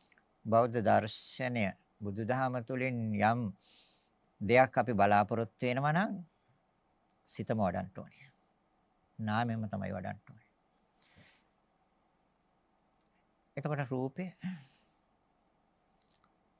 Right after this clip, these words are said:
දැන් මේ නාමය නිසා රූපය හට ගන්නවා. දැන් ඒක කොහොමද සිද්ධ වෙන්නේ? මේ නාම රූප දෙක ඕනොන්ට ප්‍රත්‍ය වෙන, උපකාර වෙන,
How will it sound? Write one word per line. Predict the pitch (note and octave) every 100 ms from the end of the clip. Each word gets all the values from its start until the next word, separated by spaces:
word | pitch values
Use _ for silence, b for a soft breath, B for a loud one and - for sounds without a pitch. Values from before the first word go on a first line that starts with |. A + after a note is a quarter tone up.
| _
දැන් | F3
මේ | D#3
නාමය | C3 C#3+ E3 D#3+
නිසා | C#3 D3+ E3+
රූපය | C#3 D3 E3+
හට | D#3 D#3 C3
ගන්නවා. | G#2+ F#2 F2+ - _ _ _ _ _ _ _ _ _ _ _ _ _ _ _ _ _ -
දැන් | A2+
ඒක | A#2
කොහොමද | B2+ B2+ B2+ F#2+
සිද්ධ | F#2 F2+
වෙන්නේ? | - G#2 - _ _ _ _ _ _ _ _ _
මේ | G#2
නාම | A2 G#2+ B2
රූප | C#3+ D#3+ F#3
දෙක | F#3 G3
ඕනොන්ට | E3 F3 F#3+ A3+
ප්‍රත්‍ය | E3 E3 - - G#2+
වෙන, | F2 F#2+ -
උපකාර | B2+ F3 E3 G2 G2
වෙන, | G2+ A2